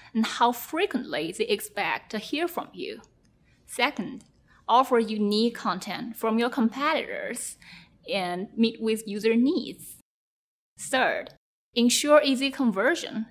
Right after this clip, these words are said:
and let them reach what they want right away if you are redirecting them to your site. Fourth, work collaboratively with other team to pursue a better omni-channel experience.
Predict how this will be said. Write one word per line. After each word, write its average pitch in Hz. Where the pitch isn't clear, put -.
and 220
let 262
them 226
reach 196
what 247
they 240
want 226
right 233
away 277
if 196
you 214
are 226
redirecting 214
them 208
to 226
your 311
site. -
Fourth, -
work 254
collaboratively 262
with 220
other 277
team -
to 247
pursue 247
a 202
better 208
omni-channel 202
experience. -